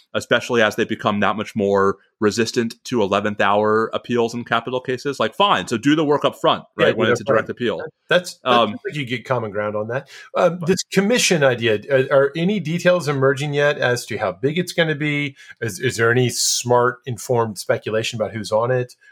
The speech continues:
Speaker 2: Are you going to chair it?
Speaker 1: Am I gonna chair it? <laughs> That would be the
Speaker 2: Are
Speaker 1: day.
Speaker 2: you, is it gonna be the Vladeck Commission?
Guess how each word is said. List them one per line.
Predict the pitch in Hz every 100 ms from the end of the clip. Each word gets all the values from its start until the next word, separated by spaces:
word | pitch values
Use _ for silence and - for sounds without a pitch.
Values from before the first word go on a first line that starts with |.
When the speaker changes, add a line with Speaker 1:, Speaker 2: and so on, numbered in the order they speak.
| -
Speaker 2:
Are | 110
you | 101 110 123
going | 127 127
to | - 123
chair | - 135 131
it? | 131 135 - _ _ _ 113
Speaker 1:
Am | 120
I | 123
gonna | 131
chair | - - 147 110
it? | 92
<laughs> | - - - _ 508 508 480 247
That | 156
would | 143 131
be |
the | 117
Speaker 2:
Are | - 190 180
Speaker 1:
day. | 180
Speaker 2:
you, | 190
is |
it | 175
gonna | 208 196
be |
the | 175
Vladeck | 123 127 135 170 -
Commission? | 147 156 156 170 175